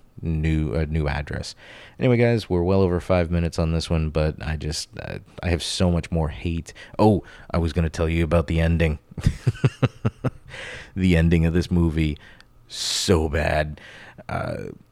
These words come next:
it's, they finally get to the roof. Uh, Haley's waving a, a, a flare to, to bring the helicopter over to them. The helicopter comes over, the ladder's hanging, and what happens? Nothing. Nothing. It just cuts and ends.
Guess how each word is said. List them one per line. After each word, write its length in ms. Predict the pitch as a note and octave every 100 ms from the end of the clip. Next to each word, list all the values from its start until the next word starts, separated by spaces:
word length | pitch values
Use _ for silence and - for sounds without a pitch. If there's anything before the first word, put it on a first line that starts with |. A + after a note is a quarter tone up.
| _ _ _ _ -
it's, 380 | G2+ D#2+ -
they 240 | - F#2+ F2+
finally 340 | - G#2 G2+
get 160 | F#2+ F#2
to 80 | F2+
the 100 | E2+
roof. 580 | E2+ G#2 G#2+ G2+ - - - - -
Uh, 260 | E2+ E2
Haley's 500 | F#2 G#2 G2+ G#2 F2
waving 440 | F2 G2 G2+ G#2 F#2
a, 200 | E2 -
a, 320 | E2 E2+ E2 D#2 - - -
a 80 | C#2+
flare 600 | - - F#2+ A2 A#2 A#2
to, 200 | G2 D#2+
to 180 | D2+ E2
bring 260 | E2+ G#2+
the 80 | G#2
helicopter 640 | D#2+ G2+ A2+ A2 G#2+ G#2 G2+
over 280 | A2+ A2 A2
to 200 | - A2
them. 160 | G#2+
The 80 | F2
helicopter 580 | D2 G2 G#2 G#2+ G2+ F#2+
comes 260 | - F2+ E2
over, 500 | G#2+ G#2+ A2+ A2+ G#2+
the 180 | E2 C#2
ladder's 500 | D2+ G#2+ G#2 G#2 -
hanging, 440 | G#2+ A2 G#2+ G#2+
and 400 | F2 D#2+ D2+ D2+
what 200 | D#2+ F2+
happens? 520 | F#2 F#2+ F#2+ G2 F#2+ - _ _ _ _ _ _ _ _
Nothing. 300 | G2 F2 D2+ - _ _ _ _
Nothing. 240 | F#2+ D#2 D#2
It 80 | D2+
just 160 | E2
cuts 220 | F#2 E2+
and 100 | F2+
ends. 240 | D2+ D2